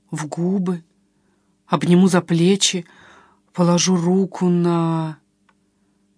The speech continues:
Понимаешь, Гарманов придвинулся ко мне, и я почувствовал на своём лице его тёплое дыхание и неуловимый запах мужского одеколона. «Понимаешь, погибла одна женщина».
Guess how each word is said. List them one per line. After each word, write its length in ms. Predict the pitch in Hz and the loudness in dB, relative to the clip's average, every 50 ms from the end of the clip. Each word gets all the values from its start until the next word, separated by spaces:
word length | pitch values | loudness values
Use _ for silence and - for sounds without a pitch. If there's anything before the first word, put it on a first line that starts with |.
| _ _ _ _ _ _ _ - - | _ _ _ _ _ _ _ -8 2
Понимаешь, 760 | - 190 175 175 165 165 226 311 170 285 208 - - - - - _ _ - | 4 6 6 6 6 6 8 8 8 8 8 6 2 0 -4 -8 _ _ -6
Гарманов 760 | 180 170 170 160 165 165 190 247 262 254 240 - - - - _ _ _ _ - | -2 2 2 2 4 4 4 6 6 6 4 4 -2 -14 -20 _ _ _ _ -2
придвинулся 640 | - 196 196 165 185 220 226 233 233 196 - - 196 | 2 2 2 4 4 4 4 4 4 2 -2 -4 -2
ко 120 | - 190 | -2 0
мне, 340 | 185 185 190 214 226 220 208 - - - - - - - - | 0 2 2 2 0 0 -2 -6 -20 -20 -20 -20 -20 -10 -2
и 60 | - | 2
я 140 | 190 196 196 | 2 2 4
почувствовал 640 | - 214 202 - - 262 254 - - - 202 202 190 | 2 0 0 4 4 4 4 4 2 -2 0 0 0
на 80 | 196 | 0
своём 320 | 190 - 220 226 220 214 214 | 0 2 2 2 4 4 2
лице 260 | 220 220 - - 262 | 2 2 2 4 4
его 200 | 240 220 196 208 | 4 4 2 0
тёплое 440 | - - - 233 - - 208 220 214 | 0 0 0 0 -2 -2 -2 -2 -2
дыхание 720 | 175 202 196 - - 233 233 233 208 190 180 175 170 - - - - - - - _ _ | -2 -2 -4 -2 -2 0 0 2 2 2 0 0 -2 -4 -12 -20 -20 -20 -20 -20 _ _
и 100 | - 180 | -2 2
неуловимый 600 | 175 180 180 180 180 196 190 175 196 190 185 185 | 4 4 4 4 4 2 2 2 4 4 4 2
запах 480 | 170 - 185 196 202 202 - 175 - - | 2 0 0 0 -2 -2 -6 -8 -6 -4
мужского 460 | 175 170 - - - - 185 175 180 | -2 0 0 -2 -2 -2 -2 0 0
одеколона. 580 | 175 165 175 - 185 180 175 170 165 156 156 - _ _ _ _ _ - - - - - - - - | 0 -2 -2 -4 -4 -2 -2 -2 -4 -4 -6 -12 _ _ _ _ _ -20 -20 -20 -20 -20 -10 -2 4
«Понимаешь, 560 | 208 190 202 220 269 330 339 311 - - - | 6 8 10 10 10 10 10 8 8 6 4
погибла 440 | 226 220 190 220 277 233 254 247 226 | 2 2 6 6 6 6 6 6 6
одна 220 | 208 208 240 247 | 6 6 4 4
женщина». 640 | 202 208 208 185 170 - - - 175 160 160 156 | 6 4 4 4 4 2 2 0 0 -2 -4 -6